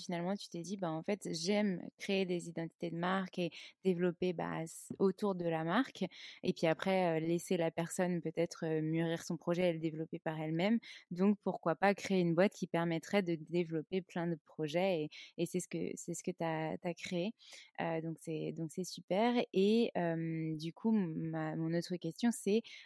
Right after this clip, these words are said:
heu, finalement, tu t'es créé, tu t'es formé en autodidacte. Donc, au, au fil du temps, t'as testé, heu, je sais pas, des C M S pour construire des sites internet. Tu, tu as appris peut-être des, des petites bases de code ou des choses comme ça. Comment t'as fait ? <laughs>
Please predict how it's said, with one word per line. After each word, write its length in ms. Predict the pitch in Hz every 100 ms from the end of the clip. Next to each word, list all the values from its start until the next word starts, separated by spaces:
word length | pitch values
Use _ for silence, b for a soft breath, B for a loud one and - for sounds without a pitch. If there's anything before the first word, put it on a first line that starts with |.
| -
heu, 280 | 170 165 160
finalement, 420 | - 185 160 170 208
tu 140 | -
t'es 160 | - 175
créé, 440 | - - 175 175
tu 160 | - 180
t'es 280 | 175 170 170
formé 240 | 170 170 180
en 160 | 180 175
autodidacte. 720 | 170 175 160 165 226 269 -
Donc, 240 | 180 180 170
au, 260 | 170 165 170
au 40 |
fil 260 | 170 196 185
du 140 | 180
temps, 280 | 170 196 226 233
t'as 340 | 190 170 170 - B -
testé, 440 | 185 - 190 180
heu, 360 | 175 160 160 160
je 80 | 160
sais 100 | -
pas, 140 | 180
des 140 | 165 165
C 140 | -
M 200 | 165 165
S 340 | 170 196 202 -
pour 180 | 180 -
construire 340 | 175 - 175
des 60 | 165
sites 180 | -
internet. 600 | 175 165 165 170 202 220 208
Tu, 400 | - 175 165 170 B B -
tu 80 |
as 80 | 170
appris 320 | 165 151 190
peut-être 500 | 185 175 170 - 170
des, 320 | 160 160 160 165
des 120 | 170
petites 220 | - 170
bases 200 | 165 170
de 120 | 165
code 500 | 170 185 196 202 208
ou 60 | 180
des 120 | 170
choses 200 | - 180
comme 160 | - 170
ça. 160 | 214
Comment 260 | 226 190 180
t'as 160 | 180 175
fait ? 220 | 170 196 _
<laughs> 360 | 220 202 180 -